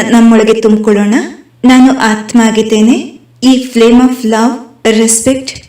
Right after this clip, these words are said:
ಜಾಗೃತ ಮಾಡ್ಕೊಳ್ಳೋಣ ಮತ್ತು ಎಲ್ಲರಿಗೂ ಕೇವಲ ಕೊಡೋಣ. And every day remind yourself, "ನಾನು ಎಲ್ಲರಿಗೂ ಕೊಡುವಂತಹ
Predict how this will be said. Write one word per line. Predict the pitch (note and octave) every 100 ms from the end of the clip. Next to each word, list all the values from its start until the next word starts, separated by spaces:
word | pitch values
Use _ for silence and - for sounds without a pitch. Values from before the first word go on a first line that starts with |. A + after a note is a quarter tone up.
| _ _ -
ಜಾಗೃತ | G3+ B3+ A#3+ A#3 A#3
ಮಾಡ್ಕೊಳ್ಳೋಣ | A3 G3+ G#3 G#3 G#3 G3+ F#3+ - _ _ _ -
ಮತ್ತು | B3 B3+ B3+ A3+
ಎಲ್ಲರಿಗೂ | A3+ A#3 B3 B3+ C4
ಕೇವಲ | - A#3+ A3 A3+ B3 B3 -
ಕೊಡೋಣ. | A#3 A3+ B3 A#3 G3+ - - _ _ _ _ _ - A#3+
And | A#3+ A#3
every | A3+ G#3 B3 B3 G3+
day | G#3+ A3+ -
remind | G#3+ A3 A3 A#3 A#3
yourself, | A3 A3 A3 - G#3+ A3+ - - _ _ _ _
"ನಾನು | B3 B3 A#3+ A#3+
ಎಲ್ಲರಿಗೂ | A#3 A3 A#3+ B3 C4 C4+
ಕೊಡುವಂತಹ | A3 A3 A#3+ A#3+ C4 C4